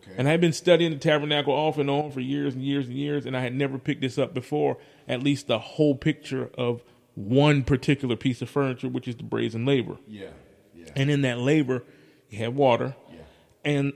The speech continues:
Speaker 2: the brass was made to a, it was polished to a certain point that you could see your reflection in it.
Speaker 1: Wow.
Speaker 2: Now, we understand that the brass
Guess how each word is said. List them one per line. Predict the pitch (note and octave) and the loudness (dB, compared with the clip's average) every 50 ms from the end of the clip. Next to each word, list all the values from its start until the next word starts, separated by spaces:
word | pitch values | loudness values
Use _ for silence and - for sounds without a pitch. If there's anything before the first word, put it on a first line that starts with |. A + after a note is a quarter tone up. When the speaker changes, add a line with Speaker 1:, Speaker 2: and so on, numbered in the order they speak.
| _ | _
Speaker 2:
the | - B2+ | -2 2
brass | B2 C#3+ D#3 D3+ F3 F3+ E3+ - | 6 8 8 10 8 8 6 6
was | D3 B2 C3 | 4 4 6
made | C#3+ D3 D#3 E3 D#3 C#3 B2 - - - - - - - - | 4 6 6 6 6 4 4 2 -4 -18 -20 -20 -20 -14 -8
to | - C#3 C3 B2 | -4 -2 0 0
a, | B2+ B2 | 0 -2
it | |
was | A#2 G#2 - | -4 -8 -12
polished | - - - - E3+ E3+ D#3 C#3+ B2+ A2+ - - - - D#3+ - _ _ _ - C#3+ - | -16 -8 0 2 4 4 4 4 2 0 -2 -8 -12 -14 -14 -14 _ _ _ -20 -12 -6
to | - C#3 | -2 -2
a | B2+ | -2
certain | A#2+ - D#3 D3 A2+ C3+ A#2+ | -2 0 0 0 0 -2 -6
point | - - D#3 D3+ C3+ B2 - - - _ _ - - _ _ - | -4 -2 0 0 -2 -4 -8 -14 -20 _ _ -20 -20 _ _ -2
that | C#3+ C3 A#2 - - - - | -2 -2 -2 -2 -12 -10 -4
you | D#3+ D#3+ E3 | -2 -2 -2
could | - - C#3+ - - | 0 -2 -2 -2 -2
see | - - D#3+ | -2 -2 0
your | C#3+ C3+ C3+ | 2 2 2
reflection | C3+ C3+ C3 B2 - F3 F#3 E3 - - D3+ B2+ A2+ | 2 0 -2 -2 2 2 2 2 2 0 -4 -2 -2
in | G#2 G2+ | -4 -6
it. | G2+ - - - _ _ _ _ _ _ _ _ _ _ _ - | -8 -12 -16 -20 _ _ _ _ _ _ _ _ _ _ _ -20
Speaker 1:
Wow. | - - - - - - - | -20 -20 -20 -20 -16 -6 -2
Speaker 2:
Now, | D#3 E3 E3 | 0 2 2
we | D#3+ D#3+ D#3+ - | 4 2 2 2
understand | E3 F3 F3 E3 D3+ C#3+ A#2 - - E3+ F3 F3+ F3+ D#3+ | 4 4 4 4 2 0 0 2 2 2 2 2 2 2
that | C3+ - B2+ | 0 0 -2
the | C3 | -4
brass | A2+ G2+ - - A#2+ C3+ C3+ C#3 C#3 B2+ A#2 A2+ A2 B2+ - - - | -6 -6 -6 0 4 6 8 8 8 8 8 6 4 2 -2 -10 -16